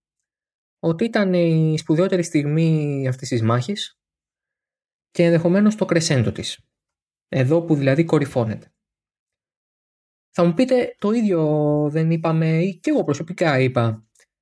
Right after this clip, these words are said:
μετά το Silverstone και την τότε τους επαφή και φυσικά εγκατάλειψη μόνο για τον Verstappen τότε. Ναι, βεβαίως, αλλά τι παραπάνω μπορεί να γίνει; Τώρα φύγαν και οι δύο.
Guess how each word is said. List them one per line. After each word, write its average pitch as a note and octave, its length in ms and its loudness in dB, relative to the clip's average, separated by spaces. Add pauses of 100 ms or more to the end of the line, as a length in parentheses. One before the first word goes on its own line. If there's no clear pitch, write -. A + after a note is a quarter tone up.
(300)
μετά C#3+ 280 2
το D#3+ 120 0
Silverstone D#3 540 2
και D#3 120 0
την D3+ 520 0
τότε E3 320 0
τους D#3+ 540 -2
επαφή E3 420 -2
και D#3+ 460 0 (200)
φυσικά - 560 -4
εγκατάλειψη C#3+ 500 0
μόνο D3+ 260 2
για D3 100 0
τον C#3+ 120 -2
Verstappen D3+ 360 0
τότε. - 220 -2
Ναι, F3 260 2
βεβαίως, D3 420 0
αλλά B2+ 460 2 (1300)
τι F3 100 -6
παραπάνω C3 420 0
μπορεί G#2 160 0
να G2+ 80 0
γίνει; G2+ 300 -6 (1000)
Τώρα G#3 180 2
φύγαν G3+ 200 0
και F#3 80 0
οι E3+ 40 6
δύο. A#2 260 0